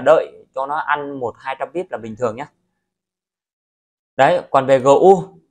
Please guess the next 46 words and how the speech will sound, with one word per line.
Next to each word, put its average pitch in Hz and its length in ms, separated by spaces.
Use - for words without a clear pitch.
ờ, 156 140
G 143 80
U 165 320
ấy, 214 360
thì, 147 220
ờ, 135 360
cũng 123 180
tương 175 180
tự 180 140
như 170 220
A 165 180
U 170 500
như 160 160
mình 143 220
vừa 131 360
phân 156 140
tích 196 140
thôi, 180 120
là 123 260
nó 156 340
đồng 139 200
đô 156 120
la 170 120
Mỹ 156 260
trong 165 160
tuần - 160
tới 143 120
nó 196 120
mà 143 120
giảm 117 200
giá 151 240
thì, 127 280
ờ, 107 260
đồng 120 460
bảng 101 200
Anh 165 240
nó 170 80
sẽ - 120
tăng 151 220
giá. 170 380
Ờ, 151 140
ngoài 139 280
ra 185 280
bảng 127 200
Anh 170 160
này, 139 340